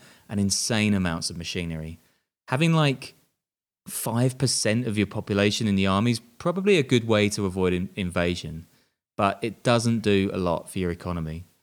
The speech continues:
So in the nineteen eighties, North Korea defaults on all its debts, meaning it just can't plug all the holes in its awful system with borrowed cash. And then a decade later, obviously, the Berlin Wall falls, Boris Yeltsin staggers half-pissed into the Kremlin,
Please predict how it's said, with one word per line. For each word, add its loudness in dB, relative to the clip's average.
So 0
in 4
the 6
nineteen 4
eighties, 2
North 2
Korea 4
defaults -2
on 0
all -2
its -10
debts, -2
meaning 2
it -2
just -4
can't 0
plug 0
all 4
the 2
holes 2
in -2
its -4
awful 0
system -4
with -6
borrowed 0
cash. -8
And 0
then 4
a 4
decade 0
later, 4
obviously, 2
the -2
Berlin 0
Wall 2
falls, 2
Boris 2
Yeltsin 2
staggers 0
half-pissed -4
into 0
the -4
Kremlin, 2